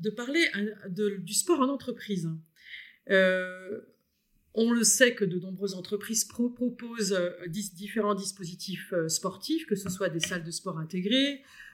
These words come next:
ou des abonnements, euh, divers et variés à leurs salariés. Euh, on a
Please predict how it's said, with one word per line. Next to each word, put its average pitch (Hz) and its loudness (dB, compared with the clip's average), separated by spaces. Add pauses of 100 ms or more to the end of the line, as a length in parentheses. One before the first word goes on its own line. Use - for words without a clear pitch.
(100)
ou 226 0
des 185 8
abonnements, 185 0
euh, 160 -2
divers 170 -4
et 170 -10
variés 180 -2 (480)
à 214 12
leurs 196 4
salariés. 202 -4
Euh, 180 -2 (540)
on 202 2
a 202 4